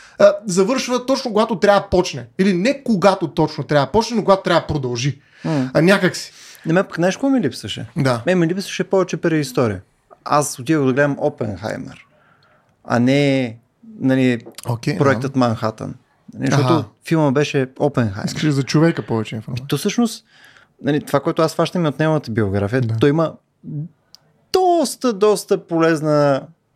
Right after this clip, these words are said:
Speaker 2: предистория, която на тебе ти обуславя целият този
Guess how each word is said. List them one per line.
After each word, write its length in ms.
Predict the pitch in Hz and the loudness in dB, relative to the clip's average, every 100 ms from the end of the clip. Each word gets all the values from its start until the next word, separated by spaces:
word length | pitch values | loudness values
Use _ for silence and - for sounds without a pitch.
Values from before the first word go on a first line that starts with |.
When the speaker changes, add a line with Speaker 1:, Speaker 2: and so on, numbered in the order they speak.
| - | -2
Speaker 2:
предистория, 880 | 156 151 131 123 - 135 135 135 127 | 2 2 0 -4 0 2 4 2 2
която 300 | 127 127 131 | 0 0 0
на 180 | 120 113 | -2 0
тебе 240 | 127 127 | 0 0
ти 140 | 127 120 | 0 -4
обуславя 560 | 107 110 - 127 135 131 | -4 -6 -2 2 2 -2
целият 460 | - 156 165 151 - | -4 -2 0 -2 0
този 420 | 151 139 139 | -2 0 0